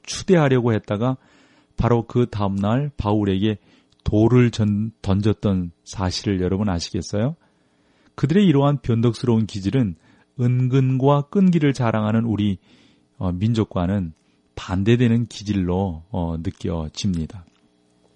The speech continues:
그러나 한편으로 생각해보면 비슷한 점도 없지 않은 것이 뭐 이 갈라디아 지역과 우리 대한민국 성도들과의, 아, 모습이라고 보겠네요.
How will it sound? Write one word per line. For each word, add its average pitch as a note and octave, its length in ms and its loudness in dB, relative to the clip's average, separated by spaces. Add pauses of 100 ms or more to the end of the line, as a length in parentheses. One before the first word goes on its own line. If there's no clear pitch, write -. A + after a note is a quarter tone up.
(1200)
그러나 E3 260 4
한편으로 F3+ 520 2
생각해보면 D3 680 0
비슷한 B2+ 520 -2
점도 G#2 360 0
없지 A2+ 460 -2
않은 A2 220 0
것이 F2 500 -4 (280)
뭐 F#2 340 -2
이 F#2+ 460 -4
갈라디아 G2+ 520 0
지역과 G#2+ 520 -2
우리 A#2 220 -2
대한민국 A2+ 580 0
성도들과의, G#2 800 -2 (440)
아, E2+ 340 -6
모습이라고 G#2 1120 -2
보겠네요. F2 640 -4